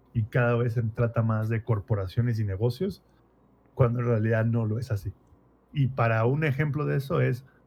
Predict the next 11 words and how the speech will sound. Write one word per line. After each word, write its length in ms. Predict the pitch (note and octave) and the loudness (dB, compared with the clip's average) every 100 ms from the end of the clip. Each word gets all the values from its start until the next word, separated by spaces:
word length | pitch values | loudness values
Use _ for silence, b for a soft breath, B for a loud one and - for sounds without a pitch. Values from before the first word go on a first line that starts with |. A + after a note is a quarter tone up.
| - | -4
Microsoft 640 | A#2+ C3 F#3 C#4 A#3 F#4 - _ _ _ _ _ | 0 0 -2 -4 -8 -8 -12 _ _ _ _ _
está 280 | B2 A2+ D3 | -6 -2 -2
yendo 520 | C#3 C#3+ C#3+ E3+ - - _ _ _ _ | 0 0 -2 -4 -8 -14 _ _ _ _
justo 300 | - G3 - | -2 0 -2
en 60 | G3 | -4
el 60 | D3 | -2
sentido 380 | A#2+ B2 C3+ | -2 -2 -2
contrario 560 | C3+ A2 A#2 A#2+ D3 F3 - | -2 -2 0 -2 -2 -6 -8
a 80 | |
todo 320 | G#2+ A2 G#2 G2+ | -6 -4 -6 -10
eso. 200 | - | -16